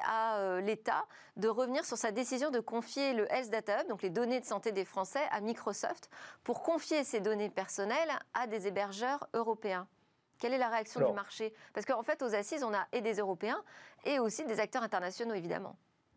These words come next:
Speaker 2: Alors, cette année, il y aura moins d'acteurs internationaux, forcément. Euh,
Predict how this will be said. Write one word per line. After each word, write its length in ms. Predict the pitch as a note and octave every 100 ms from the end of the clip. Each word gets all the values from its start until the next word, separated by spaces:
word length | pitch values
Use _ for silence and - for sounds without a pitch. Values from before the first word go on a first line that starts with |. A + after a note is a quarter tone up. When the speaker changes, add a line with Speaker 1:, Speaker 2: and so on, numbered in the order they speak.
| _ _ _ _ -
Speaker 2:
Alors, 160 | C3 B2
cette 200 | D3+ D3
année, 180 | D3
il 140 | F#3 C#3+
y 60 |
aura 160 | A#2+ C#3+
moins 200 | C3 D#3
d'acteurs 320 | C#3 B2+ C#3+
internationaux, 580 | C3 B2 A#2+ A2+ B2 C#3
forcément. 600 | - B2 - A#2+ D3 F#3+
Euh, 460 | B2 A#2 G#2+ G#2